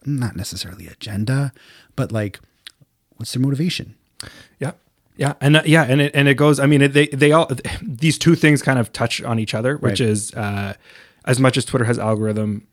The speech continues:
Speaker 2: Reddit has, I guess, their, their ups or, or
Speaker 1: Fair. Yeah, yeah, yeah. Vote
Speaker 2: eh,
Speaker 1: ups, yeah.
Speaker 2: their, their vote ups, right? And it's, and it's usually, um, you know, who, it, it, it kind of always strives from whoever says the most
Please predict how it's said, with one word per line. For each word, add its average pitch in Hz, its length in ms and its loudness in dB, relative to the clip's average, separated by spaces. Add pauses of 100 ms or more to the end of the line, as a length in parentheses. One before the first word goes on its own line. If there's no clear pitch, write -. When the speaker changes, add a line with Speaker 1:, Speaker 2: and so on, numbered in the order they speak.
(200)
Speaker 2:
Reddit 117 320 0
has, 104 500 -4
I 117 60 -6
guess, 107 140 -2
their, 107 180 -4
their 117 200 -6
ups - 380 -10 (120)
or, 101 220 -8
or 107 40 -12
Speaker 1:
Fair. 107 400 2
Yeah, 110 120 2
yeah, 98 160 -2
yeah. 92 180 -8 (120)
Vote 113 200 4
Speaker 2:
eh, 95 40 0
Speaker 1:
ups, - 160 -8
yeah. 92 140 0
Speaker 2:
their, 156 160 6
their 143 140 6
vote 123 200 4
ups, - 220 -8
right? 120 160 -2
And 139 120 4
it's, 131 200 2
and 131 160 2
it's 120 160 0
usually, 139 720 6
um, 104 440 -4 (260)
you 123 120 -6
know, 104 220 -6
who, 139 240 -10 (120)
it, 135 200 -2
it, 139 200 -4
it 135 160 -2
kind 202 160 4
of 202 80 2
always 160 280 4
strives 147 300 2
from 135 120 -2
whoever 139 240 0
says 147 240 0
the 139 60 -4
most 131 400 -2